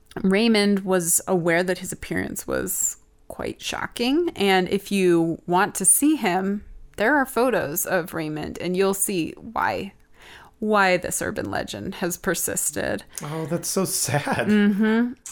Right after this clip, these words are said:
Speaker 1: Uh, he actually mostly stayed at home, and he worked, I think he made belts or something. He worked with his family, and he really enjoyed taking long walks, but he did so knowing that his appearance was quite shocking, so he did it at night.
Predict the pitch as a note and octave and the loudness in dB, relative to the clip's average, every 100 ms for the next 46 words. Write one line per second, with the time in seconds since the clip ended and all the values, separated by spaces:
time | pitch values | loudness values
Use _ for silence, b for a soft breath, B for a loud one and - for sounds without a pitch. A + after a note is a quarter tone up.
0 | - G#3+ G#3 A3 B3 A#3 G#3+ A3 A3+ A#3+ | 0 4 4 4 2 2 2 0 0 2
1 | A3 G3 G3 - G#3+ - G3+ G3 G3 G3 | 2 4 4 4 2 2 2 2 2 4
2 | F#3 F#3 G3 F#3+ F#3 F3+ G3+ - - - | 4 4 2 0 0 -2 -2 -4 -6 -6
3 | F3+ F#3 F3+ F#3 F3+ E3 F3+ - - - | -6 -4 -4 -4 -4 -2 -2 -4 -2 -2
4 | F3+ F3+ F#3+ G3 G3+ G3 G#3 A3+ G#3+ G#3 | -4 -4 -2 -2 0 2 2 0 0 -2
5 | - F#3 E3+ F3+ F#3+ G3 B B B - | 0 0 2 0 -2 -4 B B B -4
6 | G#3+ G3+ G#3 F#3 G3+ G#3+ G3 F#3+ F3 E3 | -2 0 2 2 4 4 2 0 2 2
7 | F3 F#3+ F3 E3+ E3+ F#3 C#3 D#3 E3 D#3+ | 0 -2 -4 -2 -2 -2 -2 0 0 0
8 | - - - - F3 - F#3+ F#3 F3+ F#3+ | -2 -6 -6 0 0 0 -4 -2 2 2
9 | F#3 F3+ E3 E3+ F#3 F#3+ F3 F#3 F3+ - | 4 4 2 2 4 4 2 0 -2 -4
10 | - F3 F#3 E3+ D#3+ - - G3 - E3+ | 0 0 2 2 2 0 0 -4 -2 -2
11 | E2 F3 F#3 - - - - G3 F3+ - | -2 -6 -6 -8 -12 -20 -2 0 2 2
12 | G3+ G3 F#3+ E3+ - F#3+ F#3 F#3+ F#3 - | 2 2 0 -4 -4 -4 0 0 0 -6
13 | - D#3+ E3 - - | -8 -6 -8 -8 -14